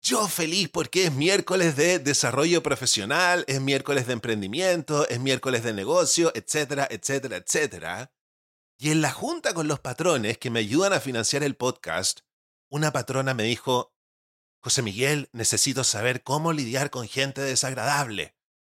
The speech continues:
La verdad es que usó un garabato que no voy a decir porque este es un podcast familiar.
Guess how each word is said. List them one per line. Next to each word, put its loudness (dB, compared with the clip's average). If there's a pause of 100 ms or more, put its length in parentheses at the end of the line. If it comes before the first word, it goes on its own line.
(480)
La 0
verdad 2
es -2
que -2
usó 2
un 0
garabato 0
que -6
no 0
voy 0
a 2
decir 0
porque -4
este -4
es -2
un -4
podcast -4
familiar. -2